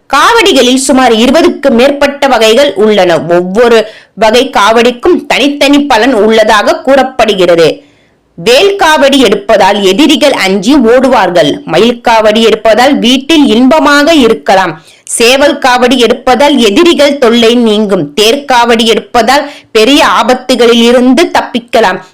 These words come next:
தங்க காவடி எடுத்தால் நீடித்த புகழ் கிடைக்கும். வெள்ளி காவடி எடுத்தால் நல்ல ஆரோக்கியம் கிடைக்கும். அக்னி காவடி எடுத்தால் திருஷ்டி, தோஷம், தீவினைகள் நீங்கும்.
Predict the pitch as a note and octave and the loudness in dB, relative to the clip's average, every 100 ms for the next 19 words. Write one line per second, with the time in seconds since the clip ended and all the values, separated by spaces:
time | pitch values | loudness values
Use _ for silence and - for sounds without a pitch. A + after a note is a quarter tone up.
0 | - F#3 A3+ C4 C4 - A3+ A#3+ A#3 A#3 | -6 -2 0 0 -2 -2 0 0 0 0
1 | A3+ A3 D4 D#4 G3 A#3+ C4+ C#4+ C#4+ C#4+ | -2 -2 0 0 0 0 -2 -2 -2 -2
2 | B3 A#3+ B3+ A3+ G3+ G3+ G#3+ G3+ E3 F#3 | -2 0 -2 -2 -4 -2 -4 -4 -2 0
3 | B3 C4 - A#3 A3+ A3+ A3+ A3+ G#3+ - | 0 -2 -2 0 0 0 0 -2 -2 0
4 | D#4+ D4 E3+ A3+ C#4+ G#3 G#3 B3 B3 A3+ | 0 2 0 0 0 0 0 2 0 0
5 | C4+ C4 G3 F#3+ G3+ F#3+ - - - F#3+ | 0 0 -2 -2 -6 -8 -18 -10 -6 -4
6 | G3+ A#3+ A#3+ A#3+ A3+ A3 A#3 A3 G#3+ - | -2 -4 -2 0 0 0 0 0 -2 -2
7 | C#4 C#4+ - - F#3 B3 - - G#3+ G#3+ | -2 -4 -12 -14 -4 -4 -4 -6 -4 -2
8 | G3 A3 C4+ B3+ A#3 A#3 B3 C#4+ C#4 C4 | 2 2 2 -2 -2 -2 0 2 2 0
9 | A#3 C#4 B3+ G#3 A3 G3+ F3 | 2 0 2 0 0 0 -2